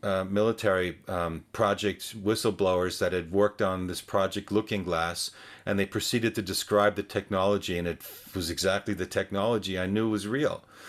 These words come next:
And they were saying, you know, but they had an interesting angle on it because they were bringing in new elements to it which were not talked about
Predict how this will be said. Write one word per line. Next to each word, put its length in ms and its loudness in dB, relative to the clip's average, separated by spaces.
And 240 2
they 120 6
were 100 6
saying, 500 2
you 120 -2
know, 100 4
but 440 4
they 120 2
had 180 2
an 120 -2
interesting 580 0
angle 400 2
on 140 0
it 80 0
because 340 -2
they 160 2
were 100 6
bringing 420 2
in 200 2
new 180 4
elements 500 2
to 200 0
it 80 -4
which 240 -2
were 80 2
not 500 0
talked 300 0
about 380 2